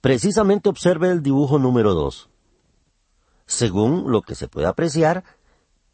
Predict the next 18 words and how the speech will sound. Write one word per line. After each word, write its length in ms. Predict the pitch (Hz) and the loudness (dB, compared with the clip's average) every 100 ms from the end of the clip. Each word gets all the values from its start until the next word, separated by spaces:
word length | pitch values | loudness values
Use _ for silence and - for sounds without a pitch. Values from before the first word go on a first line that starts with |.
| _ _ _ _ | _ _ _ _
¿en 400 | 127 147 120 104 _ | -2 0 -2 -4 _
qué 220 | 143 151 | -2 0
trabaja 440 | 165 160 170 175 | 0 2 2 0
Memo? 380 | 190 233 165 71 _ _ _ _ _ _ _ _ _ _ _ _ _ _ | 0 0 -2 -6 _ _ _ _ _ _ _ _ _ _ _ _ _ _
Claro, 500 | 123 98 107 135 147 - - - | -4 -2 0 2 0 -2 -16 -14
ya 240 | 92 143 | -2 0
usted 280 | 185 - 190 | 0 0 0
lo 260 | 214 156 | 2 0
dijo 320 | 127 131 131 104 | 0 2 2 2
antes. 380 | 78 85 78 - - _ _ | 0 -6 -8 -14 -20 _ _
Memo 600 | 90 131 214 240 240 - - | -4 2 2 4 0 -2 0
es 320 | 139 156 - | 0 0 -6
un 240 | - 247 240 | 0 2 2
mecánico. 680 | 147 - 82 69 - - - _ _ _ _ _ | 0 -2 -4 -6 -12 -18 -20 _ _ _ _ _
Está 200 | - - | -12 -10
en 80 | - | -12
lo 80 | 131 | -4
correcto. 480 | 127 175 214 - | -2 0 -2 -8